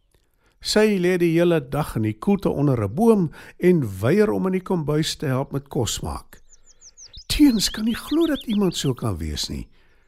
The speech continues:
Dit ontstel hom. Maar hy staan nie terug vir Sanet nie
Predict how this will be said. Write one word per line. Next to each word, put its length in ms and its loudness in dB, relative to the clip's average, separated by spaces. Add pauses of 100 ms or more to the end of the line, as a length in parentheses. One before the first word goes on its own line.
(180)
Dit 160 -2
ontstel 460 2
hom. 260 -4 (840)
Maar 160 -2
hy 100 0
staan 320 -2
nie 100 0
terug 240 -4
vir 120 -6
Sanet 440 -2
nie 200 -2